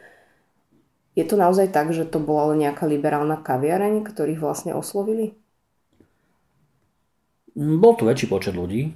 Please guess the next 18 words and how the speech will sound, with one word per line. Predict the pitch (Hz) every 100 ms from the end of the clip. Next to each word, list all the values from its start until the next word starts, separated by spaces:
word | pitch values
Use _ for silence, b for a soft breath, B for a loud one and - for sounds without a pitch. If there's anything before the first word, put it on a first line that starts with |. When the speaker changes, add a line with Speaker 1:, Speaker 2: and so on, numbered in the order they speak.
| _ _ -
Speaker 2:
Ten, | 95 92 95 - -
ten, | 92 90 92 90 87
veď | 90 - - - - - 98
hovoríme | 107 110 110 104
o |
nejakej, | 104 104 - 101 98 92 - _ _ - - 107
o |
nejakom | 101 - 95 -
počte | 95 - 95
dvesto | 101 98 -
tisíc | - - 98
ľudí, | 87 90 120 135 135 b b b b _ -
ktorých | 101 107
nakoniec | 104 104 104 92
zvolilo. | 92 90 95 110 127 - b b b b b b -
Ehm, | 95 92 92 95 98 95 B B B B B B B B _ _ _ -
o, | - 90 90 82 -
o | -